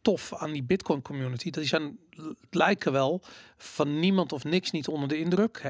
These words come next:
ontzettend eigenwijs, heel erg rationeel, extreem rationeel zelfs. En dat, eh, ja, dat vind ik super cool, weet je. Dat, eh, dat, precies wat je mist <laughs> bij ongeveer een soort van, van negenennegentig procent van alle andere crypto projecten, waar precies het tegenovergestelde aan de hand is.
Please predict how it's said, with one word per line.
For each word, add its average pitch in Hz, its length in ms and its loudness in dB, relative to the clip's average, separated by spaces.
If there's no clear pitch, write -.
ontzettend 185 480 2
eigenwijs, 147 680 2
heel 208 340 4
erg 147 320 -6
rationeel, 151 600 2
extreem 185 500 4
rationeel 143 480 -2
zelfs. 190 360 -2
En 156 160 0
dat, 151 200 2
eh, 147 60 4
ja, 135 140 2
dat 113 140 -2
vind 131 140 0
ik 123 60 -4
super - 280 -4
cool, 127 280 -2
weet 120 140 -10
je. 139 100 -8
Dat, 127 300 -6
eh, 120 400 -6
dat, 120 240 -8
precies - 320 2
wat 127 180 -2
je 135 60 -4
mist 127 380 0
<laughs> - 20 -20
bij 127 140 0
ongeveer 151 380 0
een 143 60 -4
soort - 260 0
van, 143 280 0
van 135 460 0
negenennegentig 147 520 2
procent 143 240 -2
van 147 100 -2
alle 139 180 4
andere 139 500 0
crypto 143 320 -2
projecten, 131 540 -2
waar 131 120 -4
precies - 220 -4
het 123 100 -2
tegenovergestelde 131 520 -2
aan 117 60 -2
de 110 60 -4
hand 110 180 -6
is. - 140 -20